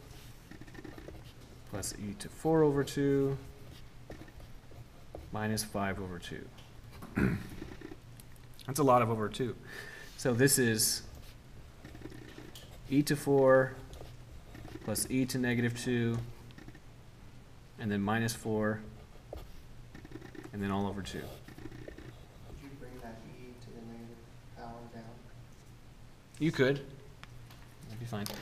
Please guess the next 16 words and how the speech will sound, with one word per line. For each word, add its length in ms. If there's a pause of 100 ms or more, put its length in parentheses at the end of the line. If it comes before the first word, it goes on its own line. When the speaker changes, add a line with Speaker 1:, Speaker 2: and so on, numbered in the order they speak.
(240)
Speaker 1:
But 360 (160)
I'm, 240 (420)
I'm 100
just 140
gonna 140
type 240
it 80
into 100
the 80
calculator. 560 (1400)
So 520 (240)
in 80
the 80
calculator, 600
this 240
is 460